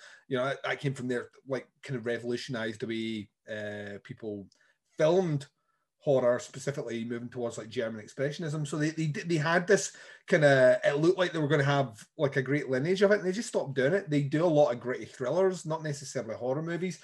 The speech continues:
So to see this, it's definitely feels like them trying something different. The budget's there, the gore effects are brilliant, it's very, very fun, very witty. And, uh, yeah, if you're looking for a horror movie when it comes out,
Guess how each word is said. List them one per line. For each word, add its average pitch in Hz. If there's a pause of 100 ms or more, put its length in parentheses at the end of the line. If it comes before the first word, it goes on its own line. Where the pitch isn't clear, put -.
(220)
So 175
to 160
see 240
this, 196
it's 151
definitely 180
feels 165
like 147
them 139 (400)
trying 151
something 139
different. 190
The 131
budget's 196
there, 139
the 127
gore 160
effects 151
are 117
brilliant, 117
it's 123
very, 151
very 135
fun, 113
very 127
witty. 110 (320)
And, 117
uh, 110
yeah, 135
if 127
you're 151
looking 180 (320)
for 135
a 135
horror 196
movie 135
when 135
it -
comes 156
out, 127